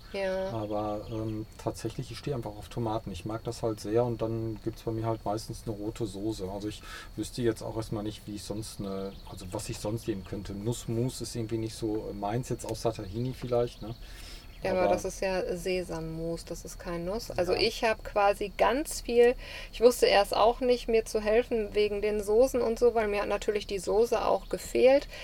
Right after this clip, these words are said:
Speaker 1: Aber ich hab dann mein Gemüse halt eben mit, immer mit ein bisschen Mandelmus zum Beispiel. Also ich hab weißes Mandelmus genommen oder Cashewmus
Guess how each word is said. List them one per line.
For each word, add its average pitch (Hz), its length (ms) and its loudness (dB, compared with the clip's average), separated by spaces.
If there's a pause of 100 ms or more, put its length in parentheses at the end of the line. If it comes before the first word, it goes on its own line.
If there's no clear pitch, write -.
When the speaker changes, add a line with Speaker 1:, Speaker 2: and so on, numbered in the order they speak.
(260)
Speaker 1:
Aber 208 280 6
ich 208 120 0
hab 220 120 -2
dann 214 180 2
mein 208 260 2
Gemüse 208 520 0
halt 202 260 0
eben 202 300 0
mit, 190 160 -2
immer 233 260 4
mit 220 220 2
ein 202 100 -4
bisschen 202 500 0
Mandelmus 233 840 4
zum 214 280 -2
Beispiel. 202 380 2
Also 185 140 0
ich - 100 -8
hab 185 180 -2
weißes 220 540 2
Mandelmus 233 800 2
genommen 214 520 0
oder 180 300 4
Cashewmus 240 1040 4